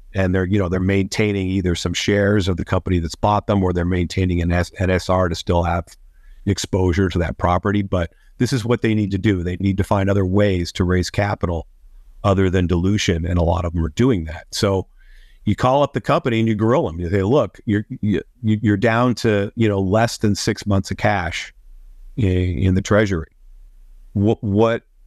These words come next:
what do you plan to do to raise money? And then if you, if you've got, if, if you've attracted enough investors, are you gonna have to,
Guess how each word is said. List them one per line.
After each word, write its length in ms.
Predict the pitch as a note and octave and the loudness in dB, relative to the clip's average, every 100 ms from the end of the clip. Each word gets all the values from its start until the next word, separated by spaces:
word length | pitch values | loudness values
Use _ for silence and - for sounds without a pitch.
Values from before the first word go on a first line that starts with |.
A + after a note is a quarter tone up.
| _ | _
what 260 | G#2+ G#2 A#2 | 0 0 2
do 60 | |
you 100 | A#2+ | 2
plan 340 | G#2+ A#2+ A2+ G2+ | 2 0 0 -2
to 100 | G2 | -2
do 460 | G#2+ C3+ G2+ F#2+ | 2 2 2 -2
to 120 | - F#2+ | -2 0
raise 280 | G2 F#2+ | 0 0
money? 380 | G2+ A#2 G#2 E2+ | 0 0 0 -2
And 120 | F#2 | 0
then 180 | F#2+ F#2+ G2+ | 0 0 0
if 240 | G#2+ G#2 | 0 2
you, 240 | A2+ G#2 G#2 | 0 0 0
if 240 | A#2+ B2 A#2+ | -2 0 0
you've 260 | G2+ G2 | 0 0
got, 380 | A2+ B2+ B2 - _ - - - - - | 0 2 0 -4 _ -20 -20 -20 -18 -6
if, 140 | F#2+ G2+ | -4 -2
if 140 | G2+ | 0
you've 160 | A#2+ G2 | 0 0
attracted 480 | - A#2 D3 - G2 | 0 0 0 0 0
enough 220 | G2 F2+ | 0 -2
investors, 500 | F2+ G#2+ C3+ - F2 | -2 0 0 -2 -2
are 100 | F2+ | 0
you 140 | F#2+ | 0
gonna 200 | G2 F#2+ | 0 0
have 240 | F2 F#2+ - | -2 -4 -2
to, 260 | F#2 F2+ | 0 -2